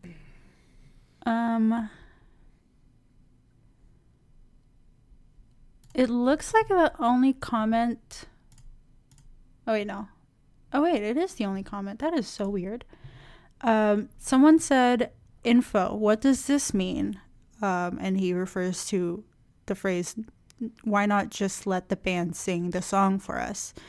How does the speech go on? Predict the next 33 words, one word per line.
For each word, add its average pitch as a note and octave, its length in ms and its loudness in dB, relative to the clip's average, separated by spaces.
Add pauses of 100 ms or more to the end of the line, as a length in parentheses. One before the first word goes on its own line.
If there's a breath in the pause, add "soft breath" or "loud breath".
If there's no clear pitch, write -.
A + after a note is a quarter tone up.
(400 loud breath)
Um, F3+ 460 -2
"Was G#3 300 2
it G3 100 0
time C4 280 4
for C#4 100 -2
the A#3 80 0
first A#3+ 360 0
dance G3+ 420 0
and G3+ 200 -2
you F#3+ 80 -2
changed G3+ 400 -4
the F#3+ 80 -6
song B3+ 340 0
or B3+ 80 -2
something? A#3 600 -2
Or G3+ 160 -4
did G3 240 -6
you F#3+ 100 -4
just F#3 260 -8
have G3+ 180 -4
a G3 40 -2
list F#3 320 -4
of F#3 120 -8
songs G3 420 -2
and F#3 160 -6
she's F#3+ 300 -6
angry G3 320 -2
that F#3 160 -6
you G3 100 -4
strayed F#3 300 -6
from F3 180 -8
the F#3 100 -4
list?" C4+ 500 -2